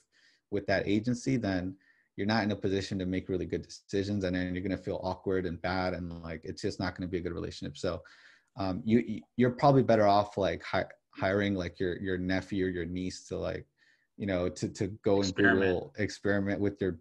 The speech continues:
Speaker 1: ad money. Yeah. Um, so that's something to be cautious of. And also, and, and yeah, and just, um, yeah, and data, data is important, right? Like, case studies, like, "Hey, tell me a story about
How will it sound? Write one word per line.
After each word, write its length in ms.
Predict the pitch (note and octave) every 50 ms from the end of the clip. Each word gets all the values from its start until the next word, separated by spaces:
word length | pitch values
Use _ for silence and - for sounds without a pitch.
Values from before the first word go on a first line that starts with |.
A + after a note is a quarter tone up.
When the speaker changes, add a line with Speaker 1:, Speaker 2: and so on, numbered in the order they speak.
| - -
Speaker 1:
ad 200 | G2+ F#2+ F#2 F#2+
money. 220 | G#2 G2 F#2+ F#2
Yeah. 240 | F2+ F#2 F#2 E2 E2 - - _ - - - _ _ _ -
Um, 320 | - G2 F#2 F2+ F2+ F2+ -
so 300 | - - G#2 F#2+ F#2 F#2
that's 200 | G#2 G#2+ A2 -
something 240 | - A2 G#2+ A2+ G2+
to 60 | F#2+
be 80 | F#2 F2+
cautious 380 | - A2 G2+ G2 - A#2 -
of. 140 | A#2 G#2+ G#2
And 100 | A2 G#2+
also, 480 | G2+ A2 - - B2+ A2+ G#2+ G2 - - _ _ _ _ _ _ _ _ _ _ _ _ _ _ _ _ _ -
and, 160 | A#2+ A2+ G#2+ -
and 200 | A#2 A2+ A2 -
yeah, 340 | C#3 D#3 B2 G2 E2+ F2 F2+ -
and 160 | A2 A2 -
just, 200 | B2 A#2+ - -
um, 360 | C3+ B2 A2+ G2+ G2 G2 G#2 - _ _ _ _ _ _ _ _ _ _ _ _ _ _ _ _ _ _ _ _ - _ _ - -
yeah, 160 | B2 A2+ A2
and 160 | A2+ A#2+ B2
data, 320 | A#2 A#2+ A2+ A2+ G2+ F#2 F2+
data 220 | - A2+ A2+ A#2+
is 100 | A#2 A#2
important, 400 | G#2 F#2 - - G2+ E2+ - -
right? 180 | F#2 F#2 F2+ F2
Like, 200 | F#2+ F2+ E2+ -
case 220 | - A#2 A2 G#2+
studies, 440 | - - G#2+ G#2 G2 G2+ G2 F#2 -
like, 140 | F2+ F2 -
"Hey, 160 | A#2 G2+ F#2
tell 180 | - - A2 A2
me 120 | A2+ G#2+
a 40 | G2+
story 340 | - - G#2 G2+ G2 F#2+ F#2+
about 400 | F2+ F2+ F2+ F2 E2 - -